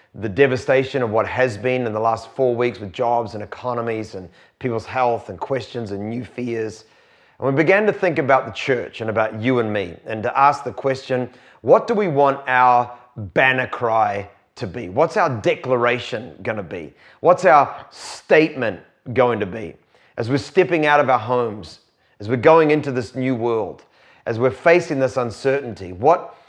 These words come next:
what do we wanna be proclaiming over us in this season?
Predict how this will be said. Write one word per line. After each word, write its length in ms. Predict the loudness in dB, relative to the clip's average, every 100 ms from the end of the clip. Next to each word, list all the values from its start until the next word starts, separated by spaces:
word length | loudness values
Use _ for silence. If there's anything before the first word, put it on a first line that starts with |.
| _
what 260 | 4 6 6
do 120 | 2
we 320 | 0 2 2
wanna 320 | 2 2 2 2
be 420 | 0 0 -2 -6 _ _
proclaiming 1040 | -8 -8 -8 -4 0 2 2 0 -2 -6 -10 -16 _ -2
over 280 | 4 6 6
us 480 | 4 4 0 -10 -20 _ _ -6
in 80 |
this 120 | -4 -4
season? 460 | -6 -6 -8 -14